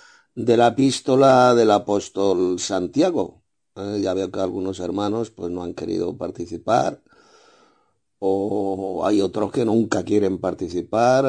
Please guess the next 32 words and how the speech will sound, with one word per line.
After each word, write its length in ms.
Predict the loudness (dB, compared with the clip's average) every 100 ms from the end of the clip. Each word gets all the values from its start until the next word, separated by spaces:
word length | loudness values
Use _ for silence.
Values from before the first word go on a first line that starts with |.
| 0
enviar 400 | 0 0 0 0
mensajes 880 | -2 -4 -4 -6 -4 -4 -2 -4 -6
edificantes 960 | -6 -6 -4 -2 -2 -2 -2 -2 -4
para, 720 | -6 -6 -4 -6 -6 -8 -10 -14 _ _ _ _ _ _
pues 200 | -14 -12
eso, 220 | -4 -2 0
para 200 | 0 0
edificar 440 | -4 -8 -4 0
a 80 | 2
otros 400 | 0 0 0 0
en 140 | -4
la 100 | -6
fe, 380 | -4 0 0 -2
comentar 480 | -6 -6 -4 -6 -6
pasajes 440 | -8 -6 -6 -8
de 120 | -8
la 100 | -6
Biblia. 340 | -4 -4 -6 -8
No 140 | -6
sé 140 | -6 -6
por 180 | -8
qué 100 | -6
no 160 | -6 -6
quieren 460 | -4 -4 -6 -8 -14 _ _ _ _ -4
enviar 380 | 2 4 4
mensajes, 800 | 4 0 2 0 2 2 2 0
no, 720 | -2 -2 -2 -2 -6 -10 -18 _ _ _ _ _ -8
tampoco 480 | -6 -4 -2 0
entiendo 440 | -2 0 -2 -2 -2
por 240 | -4 -2
qué, 500 | 0 2 2 -2 -6 _ _ _ _ _ _
eh, 1000 | -4 0 2 2 2 2 0 0 -2 -2